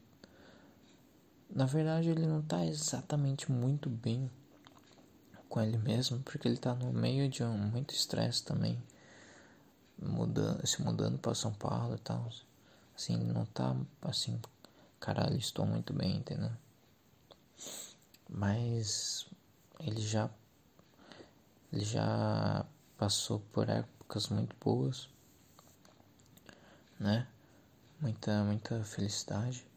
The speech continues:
E não foi, não foi igual, né? Não foi igual ao... na época que ele tava mal.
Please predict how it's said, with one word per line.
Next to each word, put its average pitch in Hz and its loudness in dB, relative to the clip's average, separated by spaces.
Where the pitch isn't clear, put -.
E 131 2
não 135 2
foi, 131 0
não 117 0
foi 120 0
igual, 117 4
né? 110 0
Não 113 0
foi - -4
igual 104 2
ao... 101 2
na 110 2
época 104 -4
que - -2
ele 107 -2
tava 98 0
mal. 104 0